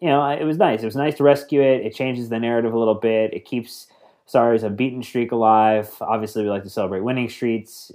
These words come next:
and not unbeaten streaks. But in this scenario, I think it felt like the absolute gut punch when the second goal for United went in, and it felt like it was gonna be a loss and really just a, a negative start to the weekend. And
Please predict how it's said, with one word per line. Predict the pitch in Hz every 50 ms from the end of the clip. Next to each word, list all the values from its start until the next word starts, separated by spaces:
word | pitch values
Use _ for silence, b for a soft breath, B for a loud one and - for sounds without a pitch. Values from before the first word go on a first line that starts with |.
| -
and | 117 110 107 107
not | 107 107 104 104 101 - -
unbeaten | 101 101 101 104 147 180 180 180
streaks. | - - - - 180 180 175 175 - - - - - _
But | - 123 117 117 113 104 - - _ -
in | 135 135 135
this | 135 143 143 143
scenario, | - 143 127 123 123 120 117 117 113 113 113 113
I | - 113 110
think | - - 120 110 107 -
it | 107 120 117 -
felt | - 135 151 156
like | 151 135 120 117 - - _ _ _ _ _ _ _ _ -
the | 131
absolute | 127 123 127 127 131 - - 120 107 101
gut | 127 120 120 -
punch | - 120 110 113 113 117 113 -
when | - 120 113
the | 110 107
second | - 131 110 - 117 110 110
goal | 110 110 107 110 110 107 107 107
for | - - 117 110
United | 110 110 110 107 107 107
went | 107 101 104 107
in, | 110 107 104 104 101 101
and | 98 98 107
it | 107 -
felt | - 117 104
like | 101 104 104 104
it | 110
was | 107 104 104
gonna | 110 107 101
be | 101 104
a | 104
loss | 104 107 104 107 107 104 101 -
and | 110 107 107
really | 110 107 110 107
just | 110 107 - -
a, | 104 98 - b b b b b b b
a | - 135
negative | 139 131 131 127 123 120 123 117 101
start | - - 127 113 113 110 110 -
to | 117 107
the | 101
weekend. | 101 107 107 101 - 107 101 101 95 98 101 104
And | - - 110 107 107 110 110